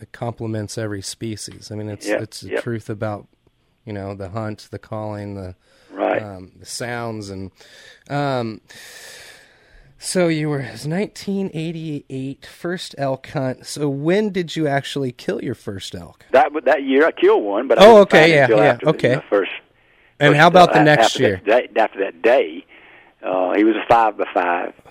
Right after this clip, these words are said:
Speaker 1: Cool.
Speaker 2: And I was mighty proud of him. Um, and then, uh,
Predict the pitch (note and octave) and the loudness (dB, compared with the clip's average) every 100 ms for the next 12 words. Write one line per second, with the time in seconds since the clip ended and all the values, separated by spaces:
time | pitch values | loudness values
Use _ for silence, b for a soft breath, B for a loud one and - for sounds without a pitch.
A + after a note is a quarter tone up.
0 | _ - A#2+ F2 F2+ G#2+ G2 G2+ G2+ - | _ -6 -4 -4 0 0 2 2 0 2
1 | - G#2+ G2+ G2 F#2 - _ _ F#2 F2+ | 2 2 2 0 -4 -8 _ _ -2 -2
2 | F2+ F2 - _ _ b b b - G#2+ | 0 -4 -10 _ _ b b b -6 0
3 | A#2 A#2+ A#2 A2+ A2 A2 | 2 2 2 2 2 2